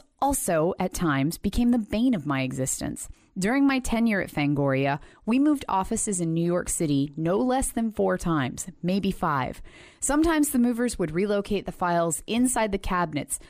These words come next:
so we would then just have to figure out what order the cabinets needed to be in once we got to the new location.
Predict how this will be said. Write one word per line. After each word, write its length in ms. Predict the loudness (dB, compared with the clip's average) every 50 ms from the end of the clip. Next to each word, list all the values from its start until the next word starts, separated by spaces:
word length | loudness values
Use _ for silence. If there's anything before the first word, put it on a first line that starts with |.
| -20 -20 -16 -6
so 140 | -2 0 0
we 100 | 2 2
would 160 | 0 0 0
then 220 | -2 -2 0 0
just 160 | -2 -2 -2
have 100 | -2 -2 -2
to 80 | -4
figure 300 | -4 -4 -4 -2 0 0
out 180 | 0 0 -2 -4
what 300 | -4 -2 -2 -2 -2 -2 -2
order 220 | 0 0 0 0
the 120 | 0 -2 -2
cabinets 480 | -2 -2 -2 0 0 -2 -4 -2 -2
needed 240 | -2 0 0 -2 -4
to 60 | -4
be 260 | -4 -2 0 0 2
in 180 | 2 2 0 0
once 220 | 0 -2 -2 -4
we 60 | -4 -4
got 200 | -4 -4 -4 -6
to 80 | -4
the 80 | -2 0
new 180 | 0 2 2
location. 680 | 2 0 0 0 -2 -2 -2 -2 -2 -4 -6 -8 -10 -12